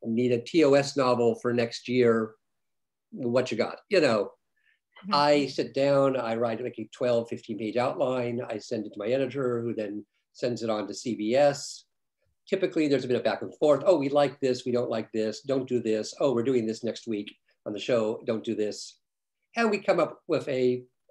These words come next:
Speaker 1: outline, and then I sit down and write the book. I don't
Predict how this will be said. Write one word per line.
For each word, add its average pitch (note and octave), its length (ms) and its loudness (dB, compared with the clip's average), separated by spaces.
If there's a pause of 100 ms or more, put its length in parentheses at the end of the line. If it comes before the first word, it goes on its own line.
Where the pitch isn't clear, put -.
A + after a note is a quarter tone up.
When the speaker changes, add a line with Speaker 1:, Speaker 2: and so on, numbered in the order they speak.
Speaker 1:
outline, C3 520 0
and C3 160 -6
then F3+ 180 6
I F3 100 6
sit C3+ 200 -4
down A#2+ 120 2
and A2 80 -2
write G2 120 -4
the - 180 -10
book. G#2+ 120 -10 (100)
I C3 40 -4
don't C3 280 -4